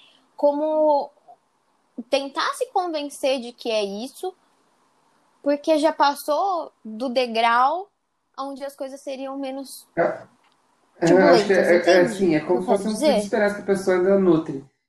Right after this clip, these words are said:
Speaker 2: de alguma maneira, do tipo, quando você, por exemplo, chega pra ela e fala que você não quer nada sério, por exemplo, e ela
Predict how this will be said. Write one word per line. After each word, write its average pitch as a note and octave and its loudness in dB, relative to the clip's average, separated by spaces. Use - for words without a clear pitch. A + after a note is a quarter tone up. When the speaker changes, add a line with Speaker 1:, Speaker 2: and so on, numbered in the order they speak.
Speaker 2:
de D#3 0
alguma D3+ 4
maneira, D#3+ 4
do C3 -8
tipo, C3 -2
quando D3 -2
você, D#3+ 0
por D#3 -4
exemplo, C#3+ -6
chega C#3 -4
pra D3 2
ela D3 0
e - -14
fala C3+ 0
que - -12
você C#3+ -6
não C3+ -4
quer D3 0
nada D3+ 4
sério, B2+ 2
por C3 -8
exemplo, B2+ -4
e C3 4
ela C3 4